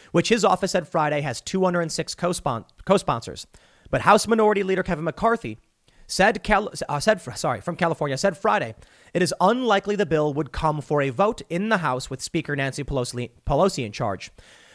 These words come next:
"The challenge is how you bring it up on the floor. We are not in the majority. We don't control it." Even if Republicans and potentially a handful of Democrats manage to force a House vote on the C R A resolution, such resolu-, resolutions are subject to a presidential veto.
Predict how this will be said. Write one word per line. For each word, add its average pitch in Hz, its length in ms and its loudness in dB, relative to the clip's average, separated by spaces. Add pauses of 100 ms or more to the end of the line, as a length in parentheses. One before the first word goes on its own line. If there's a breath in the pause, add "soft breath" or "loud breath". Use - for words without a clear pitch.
"The 139 80 0
challenge 220 420 4
is 214 140 0
how 175 160 0
you 190 140 -2
bring 151 160 -2
it 156 60 0
up - 80 -4
on 135 80 -4
the 123 80 -4
floor. 208 440 2 (380)
We 123 120 -4
are 135 60 -2
not 139 340 0
in 190 60 0
the 196 80 2
majority. 147 520 0
We 135 100 -6
don't 110 200 -4
control 151 360 0
it." 95 100 -10 (640 loud breath)
Even 254 260 4
if 247 180 4
Republicans 208 760 -2 (180)
and 147 140 -6
potentially 208 560 -2
a 139 80 -4
handful 180 360 -2
of 180 120 -4
Democrats 160 480 -2
manage 135 240 -6
to 147 80 -6
force 151 340 -2
a 139 40 -4
House 147 200 0
vote 139 240 -2
on 143 80 -4
the 131 80 -6
C 151 180 -2
R 135 120 0
A 123 60 -2
resolution, 131 560 -4 (220)
such - 280 -2
resolu-, 190 420 0
resolutions 175 560 0
are 151 140 -6
subject 165 360 -2
to 156 80 -2
a 139 40 -4
presidential 127 560 -4
veto. 139 320 -2